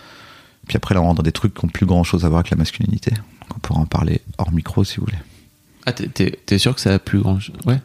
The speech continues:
Speaker 1: Oui, parce que là, j'allais partir sur, euh, sur, euh, dans un groupe, c'est aussi là où tu découvres, euh, que c'est bien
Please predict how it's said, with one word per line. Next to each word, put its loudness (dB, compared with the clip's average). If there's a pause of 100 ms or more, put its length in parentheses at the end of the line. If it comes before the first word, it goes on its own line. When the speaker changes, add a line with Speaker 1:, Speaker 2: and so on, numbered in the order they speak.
(140)
Speaker 1:
Oui, 6
parce 0
que 2
là, 4
j'allais 2
partir -2
sur, 0
euh, 2
sur, -2
euh, 0 (400)
dans 2
un 4
groupe, 2
c'est -2
aussi 2
là 4
où 2
tu -4
découvres, 2 (520)
euh, 0
que 2
c'est -2
bien 4